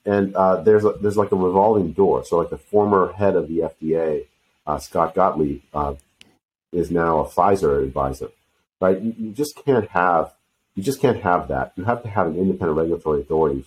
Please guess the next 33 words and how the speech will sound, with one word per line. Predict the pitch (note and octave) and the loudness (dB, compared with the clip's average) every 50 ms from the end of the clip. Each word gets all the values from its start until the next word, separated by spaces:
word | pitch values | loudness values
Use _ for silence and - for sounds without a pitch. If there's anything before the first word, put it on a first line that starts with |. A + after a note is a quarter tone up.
| _ | _
for, | - E2 D#2+ D#2+ | -2 -2 -2 -2
for | - - D#2+ | -2 -6 -8
people | - - C#2+ - C#2 | -8 -8 -12 -10 -12
to | C2+ | -12
trust | - - - F2+ F2 - - | -6 -2 -2 -2 -2 -4 -14
it. | - - _ _ _ _ _ _ _ _ _ _ _ _ - | -16 -16 _ _ _ _ _ _ _ _ _ _ _ _ 0
Um, | F2+ F2 D#2+ D2 - - _ _ _ - | 0 2 2 0 -4 -8 _ _ _ -2
uh, | - G2 F2 E2+ D#2+ - _ - - - - | 0 2 2 2 2 -2 _ -20 -20 -12 -4
and, | - A#2+ G#2+ G2 F#2+ G#2 | -2 -2 -2 -2 -2 -2
and | G#2 G#2 | -2 -2
if | - G2 | -2 -2
you, | F2+ G#2 | -2 -2
actually, | B2 C3+ - G#2 | -2 -2 -2 -4
if | E2+ | -2
you | E2+ E2 | -2 -2
look, | D#2+ F2+ A2+ B2+ G#2 - - _ _ - | 0 2 2 2 2 -2 -6 _ _ -2
uh, | E2+ E2 D#2+ | 0 0 0
the | D#2+ E2+ | 0 -2
Twenty-first | - - A2+ A2 A2 A2+ G2+ - | -2 -2 -2 0 0 -2 -2 0
Century | G#2 F#2+ G2 E2+ - | -2 -2 -2 -4 -2
Cures | - G#2+ A#2 A2 G2 | 0 0 0 2 0
Act, | D#2+ D#2 D#2+ - _ _ _ _ _ _ - | 0 0 -2 -4 _ _ _ _ _ _ -4
it | - - F2+ | -4 -4 -2
raised | F2+ F2 G2 A#2+ D#3 C3+ A2 | 0 0 0 0 0 -2 -4
the | G2 | -4
salaries | F#2 - - D2+ F2 B2 C3+ G#2+ D#2+ | -2 0 0 0 2 2 0 0 0
of | D#2+ D#2+ D#2 | 0 -2 0
the | F2 E2+ | 0 -2
F | E2 - - | -2 -2 -4
D | F2 E2+ E2+ | -2 0 0
A, | E2 D#2+ - - - - - | 0 0 -4 -10 -14 -8 -8
uh, | D2+ D2+ - | -8 -8 -8
uh, | D#2 D2 D2 D2 C#2+ | -8 -6 -6 -6 -8